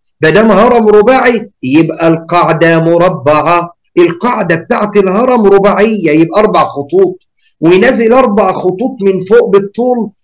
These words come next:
يبقى عدد الأحرف تمن أحرف يا ولاد.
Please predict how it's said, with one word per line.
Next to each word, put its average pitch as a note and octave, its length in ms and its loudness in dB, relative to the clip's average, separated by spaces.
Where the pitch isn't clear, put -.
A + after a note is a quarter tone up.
يبقى F#3+ 460 0
عدد A3 280 2
الأحرف F#3 680 -2
تمن G3+ 380 0
أحرف F3 340 -4
يا C#3 120 0
ولاد. D3 400 -2